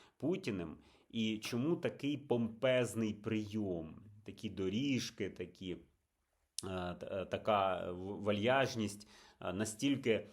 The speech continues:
наскільки така увага, е, і, що важливо, Путін вже заявив про те, що вони з Китаєм як рівноправні,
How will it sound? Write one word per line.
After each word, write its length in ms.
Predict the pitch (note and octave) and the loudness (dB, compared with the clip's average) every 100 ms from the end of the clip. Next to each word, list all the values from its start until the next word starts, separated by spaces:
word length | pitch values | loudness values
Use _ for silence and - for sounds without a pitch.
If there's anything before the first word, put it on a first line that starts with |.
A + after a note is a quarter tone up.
| - - | -20 -6
наскільки 400 | G2+ - B2 A#2 | -6 -2 0 2
така 220 | A2 A2 | 4 6
увага, 800 | G#2+ G2+ G#2 C3 C3 A#2 G#2 G2+ - - - _ - | 6 6 6 8 6 6 2 0 -8 -20 -20 _ -2
е, 480 | F#2+ F#2+ F#2 F2+ F2+ - - | 2 4 6 4 2 -6 -4
і, 300 | A#2+ A#2+ - - _ - | 0 0 -2 -12 _ -12
що 200 | - G#2 | -4 0
важливо, 720 | G#2+ G2+ A#2+ G#2 E2 E2 - _ - | 0 0 0 0 -2 -6 -12 _ -2
Путін 460 | C#3 C#3+ B2+ G#2+ - | -2 0 0 0 -2
вже 640 | F#2 F#2 A#2+ C3 F#2 - | -8 -4 4 6 6 0
заявив 640 | F2+ E2+ F2 E2+ F#2 C#3+ C#3+ | -12 -6 -2 -2 0 -2 -2
про 140 | F2+ | -6
те, 220 | - A#2 | -2 -2
що 360 | B2 - F#2 - | -2 -2 -2 -4
вони 480 | F#2 F2+ G2+ G#2+ A2 | -8 0 2 2 0
з 80 | G#2+ | -2
Китаєм 560 | - F2 G#2 B2 A#2+ | -8 -4 0 2 0
як 200 | G2 F#2 | -2 -4
рівноправні, 1000 | F#2 G2+ G#2+ G#2 G#2 A2+ G#2+ E2+ E2 D#2+ | -4 -2 0 -2 2 4 4 2 -4 -10